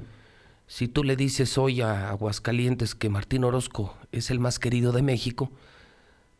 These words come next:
no necesitas que José Luis Morales te diga que es una encuesta patito.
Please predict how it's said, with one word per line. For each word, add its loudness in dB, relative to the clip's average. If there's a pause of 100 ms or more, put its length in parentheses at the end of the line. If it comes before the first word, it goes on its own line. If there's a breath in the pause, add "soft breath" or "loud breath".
(120)
no 2
necesitas 0
que 2
José 0
Luis 2
Morales 4
te 2
diga 2
que -2
es 0
una 2
encuesta -2
patito. 0